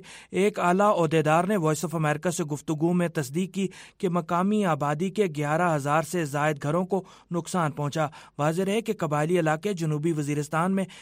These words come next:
دہشت گردوں کے خلاف پاکستانی فوج نے دو ہزار نو میں راہ نجات کے نام سے ایک بڑا فوجی آپریشن شروع کیا تھا۔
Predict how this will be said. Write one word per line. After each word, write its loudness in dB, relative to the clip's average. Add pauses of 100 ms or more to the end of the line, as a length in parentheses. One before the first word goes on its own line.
(200)
دہشت -2
گردوں 0
کے -4
خلاف 0
پاکستانی 0
فوج 0
نے -2
دو 0
ہزار 0
نو -2
میں -2 (340)
راہ 0
نجات 0
کے 0
نام 0
سے -2
ایک -2
بڑا 2
فوجی 0
آپریشن -2
شروع -4
کیا -2
تھا۔ -2